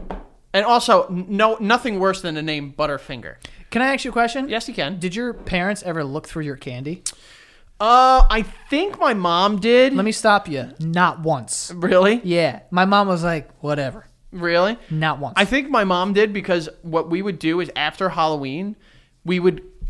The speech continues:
Speaker 1: through the year, get a little bit of candy, like, in our backpack for, like, school lunches and shit.
Speaker 2: Oh, she would divvy it up.
Speaker 1: She'd divvy it up.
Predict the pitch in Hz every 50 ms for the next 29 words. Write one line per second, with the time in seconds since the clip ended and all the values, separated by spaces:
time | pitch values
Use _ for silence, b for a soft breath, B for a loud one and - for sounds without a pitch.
0 | - - - - 190 190 208 208 190 190 165 160 175 180 170 165 160 131 160 151
1 | 147 135 151 143 147 147 151 147 147 139 135 - - - 151 139 139 135 131 127
2 | 123 120 110 113 - 160 143 131 123 123 123 120 123 - - - 110 98 90 -
3 | _ _ _ _ _ _ _ - - 156 143 131 123 123 127 120 113 110 - -
4 | - - 165 151 147 135 123 120 127 131 - - 95 85 - - - - - -
5 | 117 104 87 - _ _ _ _ _ _ _ _ _ _ _ _ _ _ _ _
6 | _ _ - 160 160 170 165 156 135 - 170 156 151 139 156 156 151 147 135 135
7 | 139 139 151 156 135 110 - - 180 147 - 160 156 135 143 143 135 143 156 156
8 | - -